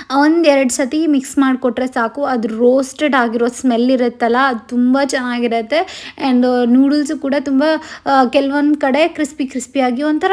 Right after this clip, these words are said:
ಚೆನ್ನಾಗಿರತ್ತೆ. ನಂಗೆ ತುಂಬ ಇಷ್ಟ ಆಗತ್ತೆ. ಲಾಸ್ಟಲ್ಲಿ ಒಂದು ಹೈ ಫ್ಲೇಮ್ಗೆ ಇಟ್ಬಿಟ್ಟು ಚೆನ್ನಾಗಿ ಮಿಕ್ಸ್ ಮಾಡ್ಕೊಡ್ತಾ ಇದ್ದೀನಿ. ಜಾಸ್ತಿ ಮಿಕ್ಸ್ ಮಾಡಕ್ ಹೋಗ್ಬೇಡಿ, ನಾನು ಹಂಗ್ ಮಿಕ್ಸ್ ಮಾಡಿ ಸ್ವಲ್ಪ ಪುಡಿ ಪುಡಿ ಆಗೋಯ್ತು ನೂಡಲ್ಸು.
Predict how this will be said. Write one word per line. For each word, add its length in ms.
ಚೆನ್ನಾಗಿರತ್ತೆ. 920
ನಂಗೆ 340
ತುಂಬ 260
ಇಷ್ಟ 320
ಆಗತ್ತೆ. 800
ಲಾಸ್ಟಲ್ಲಿ 520
ಒಂದು 200
ಹೈ 200
ಫ್ಲೇಮ್ಗೆ 400
ಇಟ್ಬಿಟ್ಟು 360
ಚೆನ್ನಾಗಿ 380
ಮಿಕ್ಸ್ 320
ಮಾಡ್ಕೊಡ್ತಾ 500
ಇದ್ದೀನಿ. 500
ಜಾಸ್ತಿ 480
ಮಿಕ್ಸ್ 340
ಮಾಡಕ್ 320
ಹೋಗ್ಬೇಡಿ, 440
ನಾನು 200
ಹಂಗ್ 180
ಮಿಕ್ಸ್ 260
ಮಾಡಿ 200
ಸ್ವಲ್ಪ 300
ಪುಡಿ 260
ಪುಡಿ 240
ಆಗೋಯ್ತು 480
ನೂಡಲ್ಸು. 720